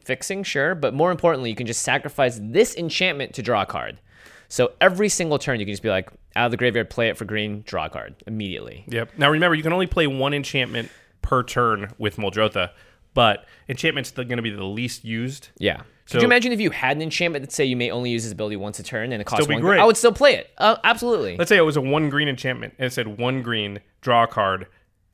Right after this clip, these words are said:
Speaker 2: use this ability only once on your turn.
Speaker 1: And the sorcery speed.
Speaker 2: Yeah.
Speaker 1: I'm playing it.
Speaker 2: Still <laughs> awesome.
Speaker 1: Yeah, it's
Speaker 2: Yeah.
Speaker 1: the most consistent card draw in the entire deck.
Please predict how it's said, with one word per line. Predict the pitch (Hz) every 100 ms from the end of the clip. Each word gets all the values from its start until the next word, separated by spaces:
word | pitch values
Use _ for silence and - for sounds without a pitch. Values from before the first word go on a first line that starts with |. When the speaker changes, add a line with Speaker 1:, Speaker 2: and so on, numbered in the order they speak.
| _
Speaker 2:
use | 127 123
this | 104 107
ability | 104 104 101 -
only | 104 101
once | 101 98
on | 98
your | 92
turn. | - 90 107
Speaker 1:
And | 131
the | 120
sorcery | 110 104 87
speed. | - 52 -
Speaker 2:
Yeah. | 123 110 -
Speaker 1:
I'm | 107
playing | 90 65
it. | 50 _
Speaker 2:
Still | - - 151 135
<laughs> |
awesome. | 123 - - - 139
Speaker 1:
Yeah, | 170 101 -
it's | 151 -
Speaker 2:
Yeah. |
Speaker 1:
the | 165
most | 170 170
consistent | 185 165 - 208 - 202
card | 180 160 143
draw | 147 143
in | 151
the | 151 143
entire | 131 117
deck. | 107 87 73